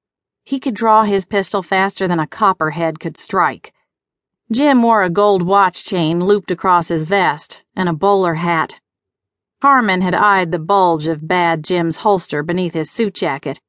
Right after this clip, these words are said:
and the rifle in its sheath attached to his saddle. Until his desertion last year, Bad Jim had ridden with General Vincent Witcher's raiders, who had plagued Union supporters all over southeastern Kentucky and southwestern Virginia.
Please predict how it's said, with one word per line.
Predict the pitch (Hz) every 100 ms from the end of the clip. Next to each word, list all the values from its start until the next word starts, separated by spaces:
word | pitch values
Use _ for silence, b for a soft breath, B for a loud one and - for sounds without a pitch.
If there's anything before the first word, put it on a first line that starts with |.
| _ _ -
and | 196
the | 180
rifle | 170 226 226 - 151 147
in | 190
its | 175 -
sheath | - 233 160 160
attached | 156 170 147 -
to | 175
his | 139
saddle. | - 190 170 143 135 _ _ _ _ _ _ _ _ _ -
Until | 220 233 403 403
his | 311 262 196
desertion | 196 190 233 226 - 165 175
last | 196 190 175 -
year, | 208 190 175 180 b b b -
Bad | 202 285 339 277 208
Jim | 220 185 165
had | 196 185
ridden | 180 202 196
with | 185 165
General | 202 214 214 214
Vincent | 185 202 196 202 -
Witcher's | 196 190 196 175
raiders, | 165 185 175 143 101 - - _ _ -
who | 214
had | 202 170
plagued | - 220 247 240
Union | 208 208 220 208 196
supporters | 190 - 190 175 170 - -
all | 202 214 214 -
over | 214 208 170 160
southeastern | - 190 190 190 175 - 175
Kentucky | 165 165 208 190 165 160
and | 147 151
southwestern | 180 165 - 185 170 151 143
Virginia. | 170 165 190 170 147